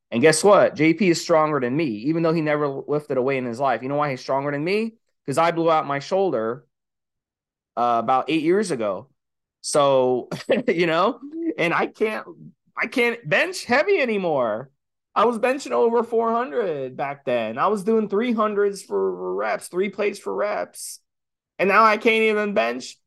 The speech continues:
heavy anymore. So it's a tortoise versus the hare situation of, I blew out my shoulder. If I do lift heavy again,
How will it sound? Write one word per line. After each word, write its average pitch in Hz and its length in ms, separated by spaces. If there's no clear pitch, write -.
heavy 294 280
anymore. 143 760
So 170 280
it's 185 180
a 208 80
tortoise 208 440
versus 196 380
the 175 140
hare 185 220
situation 160 960
of, 143 360
I 143 120
blew 180 200
out 185 140
my 170 140
shoulder. 185 440
If 156 120
I 160 100
do 214 280
lift 214 280
heavy 190 400
again, 196 680